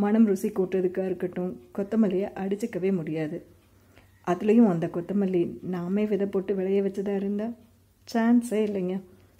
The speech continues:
அதை உணர்ந்தா தான் அந்த சந்தோஷம் புரியும். ஆனா நிறைய பேர் கொத்தமல்லி வீட்ல வளர்க்கறது ரொம்ப கஷ்டம், நல்லா வளருதில்லைன்னு சொல்றாங்க. அப்படிலாம் எதுவும் இல்லைங்க. கொத்தமல்லி வளர்க்கறது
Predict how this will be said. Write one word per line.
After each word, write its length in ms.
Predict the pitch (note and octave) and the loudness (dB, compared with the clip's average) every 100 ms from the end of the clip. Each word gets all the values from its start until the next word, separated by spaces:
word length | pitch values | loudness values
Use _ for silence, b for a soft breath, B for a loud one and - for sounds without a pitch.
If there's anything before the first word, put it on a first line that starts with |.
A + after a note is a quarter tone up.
| - | -6
அதை 120 | F3+ F#3+ F#3+ | -2 0 0
உணர்ந்தா 360 | G#3 A3 A3 G3+ | 0 2 0 0
தான் 120 | A3+ F#3+ | -2 -2
அந்த 120 | F3 F3+ | -2 -4
சந்தோஷம் 460 | E3+ F3 - F3 G#3+ | -4 -4 -6 -8 -4
புரியும். 340 | F#3 F3+ G3 - - _ _ _ b b b b | -4 -4 -6 -14 -20 _ _ _ b b b b
ஆனா 120 | C4 B3 G#3+ | 4 6 6
நிறைய 200 | A#3 C4 C4 | 4 2 0
பேர் 200 | A3 - | -2 0
கொத்தமல்லி 380 | G3 G#3+ A3 G3+ | 0 2 2 2
வீட்ல 200 | G3+ A3 G3 | 0 2 2
வளர்க்கறது 460 | F#3+ G3 G3+ G3 F#3+ | 2 0 0 0 2
ரொம்ப 140 | F3+ F#3 | -2 -2
கஷ்டம், 400 | F3+ - F#3 F3 - B B B - | -6 -6 -4 -4 -6 B B B 0
நல்லா 180 | G3+ G#3 F3+ | 2 4 4
வளருதில்லைன்னு 600 | F#3+ G3+ F3 E3+ F#3+ F#3 | 4 2 2 0 -2 -4
சொல்றாங்க. 380 | E3+ E3 D#3+ E3+ A3 B B B E3+ | -2 -2 -2 -4 -8 B B B -8
அப்படிலாம் 480 | F3+ E3+ F3 F#3+ | -2 0 0 0
எதுவும் 200 | F#3 G3 F#3+ | 0 -2 -2
இல்லைங்க. 260 | F3+ F3+ F#3+ B B - | -4 -6 -8 B B -12
கொத்தமல்லி 360 | G3 - A3 G#3+ | -8 -2 2 2
வளர்க்கறது 420 | F3+ F3+ F3+ F3+ | 2 0 -4 -4